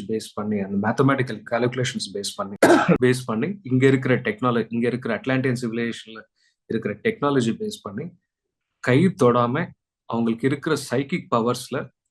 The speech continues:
அவங்க கல்லு கூட டச் பண்ணாம, சைக்கிக் பவர்ஸ்ல அவங்க கட்டின பிரமிடு. அந்த பிரமிடோட மெட்டீரியல் பாத்தீங்கன்னா, பாக்குறதுக்கு என்னமோ பக்கத்துல, அ,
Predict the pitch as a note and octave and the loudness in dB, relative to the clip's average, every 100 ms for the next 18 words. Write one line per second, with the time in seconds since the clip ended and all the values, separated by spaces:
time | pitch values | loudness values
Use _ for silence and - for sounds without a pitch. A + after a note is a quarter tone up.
0 | _ _ _ G#2 G2 F#2+ F#2 - _ _ | _ _ _ -8 -6 -6 -8 -14 _ _
1 | B2 C#3 D#3+ D3 D3+ D3 - C3 - - | 4 6 6 4 2 0 0 -4 -4 -4
2 | B2+ G#2+ A2+ D#3+ - A#2+ C3+ - - C3 | -2 -2 -4 -6 -6 -2 -2 -4 -4 0
3 | A2 G#2 - C3+ - _ _ _ - G#2+ | 0 0 -4 -8 -8 _ _ _ -8 -6
4 | G2+ - - C3 A#2+ G2 F#2+ F#2 _ - | -4 -4 -4 -4 -6 -8 -8 -12 _ -2
5 | C3+ C#3+ C3+ B2+ A#2 G#2+ G2+ F#2+ - - | 0 4 6 6 4 2 -4 -10 -18 -20
6 | _ _ _ _ _ _ _ - D#3+ G3+ | _ _ _ _ _ _ _ 0 2 4
7 | G3+ E3+ B2 A2 A2+ E3 E3 B2 F#2+ - | 2 0 -2 -6 -6 -6 -4 -8 -12 -18
8 | F#2+ G#2+ B2+ F2+ _ _ _ - C3 C#3 | -20 -18 -16 -18 _ _ _ 2 2 2
9 | C#3+ C#3 A#2+ B2+ D3 C3+ A2+ - C#3 C3 | -2 0 0 0 -2 -2 -6 -6 -6 -2
10 | B2+ A#2 A2 G2+ | 0 0 -2 -4